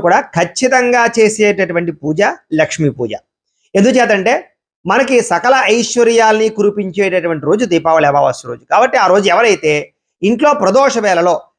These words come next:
లక్ష్మీ పూజ చేస్తారో వాళ్ళ ఇంట్లో ఎటువంటి దరిద్రమైనా తొలగిపోయి సకల ఐశ్వర్యాలు కలిగి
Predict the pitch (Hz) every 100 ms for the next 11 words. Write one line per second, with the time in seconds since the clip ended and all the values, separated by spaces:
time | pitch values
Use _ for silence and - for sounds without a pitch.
0 | - 170 185 - 262 269 277 254 214 185
1 | 160 - 147 139 - _ _ - 175 233
2 | 247 226 214 269 208 - 240 240 196 160
3 | 175 165 220 220 220 240 240 151 160 190
4 | 196 151 139 - _ _ _ - 170 226
5 | 277 - 233 233 233 208 208 196 190 147
6 | 143